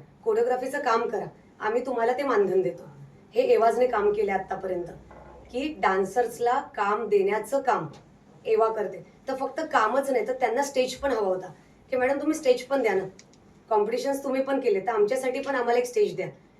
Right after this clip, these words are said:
तर मग आम्ही स्टेज, तीन शो इथे कोविडमध्ये सुद्धा, अ, व्यवस्थित सगळ्या नियमाचं पालन करून आपण इथे शो केलेला आहे. सीझन कुठलाच आपला थांबलेला नाही. जेव्हापासून आपण सीझन स्टार्ट केलेले, सीझन फोर पर्यंत आपण आलो.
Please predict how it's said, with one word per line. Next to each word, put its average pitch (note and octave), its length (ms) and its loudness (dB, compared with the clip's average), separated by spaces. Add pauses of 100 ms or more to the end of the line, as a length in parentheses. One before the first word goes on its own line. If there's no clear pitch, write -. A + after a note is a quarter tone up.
(360)
तर A#3 140 -2
मग A#3+ 240 0
आम्ही B3+ 260 -2
स्टेज, B3 480 0 (200)
तीन C#4+ 200 -2
शो B3+ 240 2
इथे A#3+ 280 0
कोविडमध्ये A#3 560 -2
सुद्धा, G3+ 300 -4 (540)
अ, G#3 140 0 (200)
व्यवस्थित A#3 480 0
सगळ्या A#3 460 2
नियमाचं G#3+ 500 0
पालन G3+ 420 0
करून G3+ 360 2 (600)
आपण G#3 280 -2
इथे A3+ 340 0
शो A3+ 220 0
केलेला G#3+ 420 4
आहे. F#3+ 320 0 (640)
सीझन C4+ 380 -2
कुठलाच C#4 400 0
आपला C4+ 220 -2
थांबलेला A3 380 0
नाही. G3 180 4
जेव्हापासून C#4+ 600 0
आपण C4+ 180 -2
सीझन B3 260 0
स्टार्ट G#3+ 400 -2
केलेले, G3+ 280 2 (480)
सीझन C#4+ 360 -2
फोर B3+ 220 4
पर्यंत C4 360 0
आपण A#3+ 260 2
आलो. G3+ 260 0